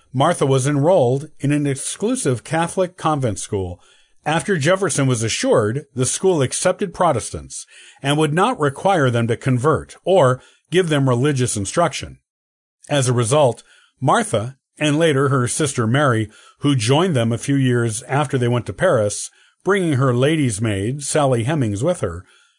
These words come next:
received an exceptional education for a woman of her time.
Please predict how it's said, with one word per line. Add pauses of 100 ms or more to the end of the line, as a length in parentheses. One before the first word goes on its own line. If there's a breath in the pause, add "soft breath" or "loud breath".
(300 soft breath)
received
an
exceptional
education
for
a
woman
of
her
time.